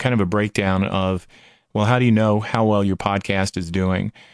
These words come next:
And I thought it was a fairly good breakdown based on the number of listeners that you have. You know, zero to a hundred, you're just getting started. A hundred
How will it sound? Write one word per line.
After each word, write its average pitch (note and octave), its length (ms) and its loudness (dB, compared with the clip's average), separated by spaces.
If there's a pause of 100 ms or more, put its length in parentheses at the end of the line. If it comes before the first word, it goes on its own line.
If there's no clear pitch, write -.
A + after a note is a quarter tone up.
(100)
And A2 140 0
I C3 80 0
thought B3+ 160 0
it A3+ 40 2
was F3 180 0
a A#2 100 -4
fairly D#3+ 300 0
good A#2+ 160 0
breakdown G#2 640 -2
based A#2 240 -2
on A2 100 2
the G#2 80 4
number G2+ 360 2
of F#2 100 -2
listeners G2 400 -2
that - 100 -6
you F#2+ 100 -2
have. F#2 240 0
You A2+ 60 0
know, G#2 120 2
zero C3 340 0
to A2+ 160 -2
a - 20 0
hundred, G2+ 440 2
you're G2+ 100 -4
just G2 180 -4
getting F#2+ 220 0
started. F#2 500 -2 (400)
A G#2 60 0
hundred A#2+ 460 2